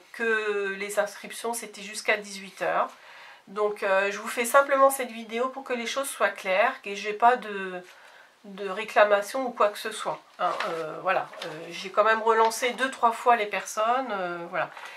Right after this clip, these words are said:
Je recite pas les noms de ces, euh, trois personnes que j'ai dû enlever. Hein, euh, voilà. J'espère que vous comprendrez, euh,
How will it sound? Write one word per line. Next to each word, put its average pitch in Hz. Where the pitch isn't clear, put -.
Je 208
recite 220
pas 240
les 226
noms 226
de 196
ces, 190
euh, 175
trois 240
personnes 269
que 240
j'ai 220
dû 226
enlever. 202
Hein, 180
euh, 175
voilà. 170
J'espère 285
que 285
vous 240
comprendrez, 269
euh, 190